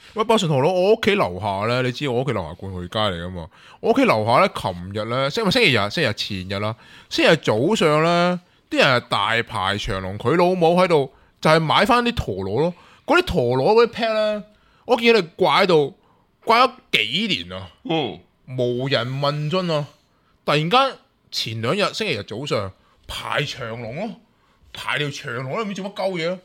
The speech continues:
Speaker 1: 我望做乜鳩，我路都行過做乜鳩啊？
Speaker 2: 唔係，即係我意思係，大家有冇，有冇一個人可以話
Speaker 1: 咩事？
Speaker 2: 即係你蓋棺定論一個答案，點解會紅返啊？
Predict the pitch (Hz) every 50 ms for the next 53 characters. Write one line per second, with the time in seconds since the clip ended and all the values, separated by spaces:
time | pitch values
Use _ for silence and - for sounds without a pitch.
0 | _ _ _ _ - - 160 202 190 160 131 131 143 - 127 135 151 151 - 156
1 | 147 - 202 226 156 165 202 185 151 123 95 85 95 98 101 104 - 110 113 120
2 | - - 127 117 113 104 92 85 76 73 _ - 90 113 123 - 214 143 139 147
3 | 151 151 151 139 - 185 139 113 - - 110 113 113 160 165 - 123 127 127 135
4 | 139 117 117 127 123 147 147 147 160 170 - - 127 113 131 139 - - 139 147
5 | - 120 95 95 - 170 175 190 196 - - 143 120 101 95 85 - _ _ _
6 | _ - - 185 147 147 - - - 135 131 127 - 156 156 156 - 113 98 104
7 | 101 98 110 - 120 113 - - 101 85 90 90 90 90 - 131 147 160 170 165
8 | 143 120 107 - 92 78 69 76 - - - 110 131 185 - 78 60